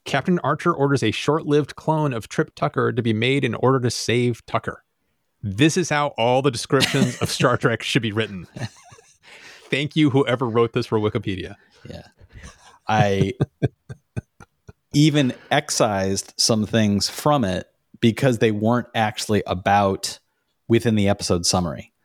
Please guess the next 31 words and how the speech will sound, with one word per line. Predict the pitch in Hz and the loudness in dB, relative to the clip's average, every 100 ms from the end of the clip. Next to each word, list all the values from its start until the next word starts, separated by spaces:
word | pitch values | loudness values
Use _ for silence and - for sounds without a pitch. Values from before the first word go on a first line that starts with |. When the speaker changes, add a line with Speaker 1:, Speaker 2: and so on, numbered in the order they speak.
| _ - _ | _ -20 _
Speaker 2:
So | - 110 | -2 2
there | 104 101 | 4 2
was | 98 | 2
an | 98 | 2
additional | 95 95 - 90 | 2 0 0 -4
comment, | - 110 101 92 | -2 -2 -2 -4
which | 90 - | -4 -2
I'll | 92 | 0
get | 92 - | -2 -2
to | 101 | -2
later. | 92 104 92 85 - - _ | 2 2 2 -2 -6 -20 _
But | 117 101 - | 0 0 0
when | 123 113 | 0 0
I | 107 | 0
saw | - 143 151 | 2 2 2
the | 135 | 0
length | 107 120 143 - | 0 0 0 -2
of | 98 | -4
this, | 95 87 - - | 0 -2 -2 -4
I | 104 104 | 0 2
literally | 110 123 123 120 | 4 4 4 0
scrolled | 113 - 123 113 101 | -2 0 2 4 2
up | 95 - | 0 0
and | 104 | 2
down | 107 104 | 2 2
on | 98 | 0
the | 92 | 0
page | 113 107 92 - | 2 2 0 -2
to | 101 | 0
make | 98 - | -2 -2
sure, | - 104 95 90 87 | 0 2 4 0 -4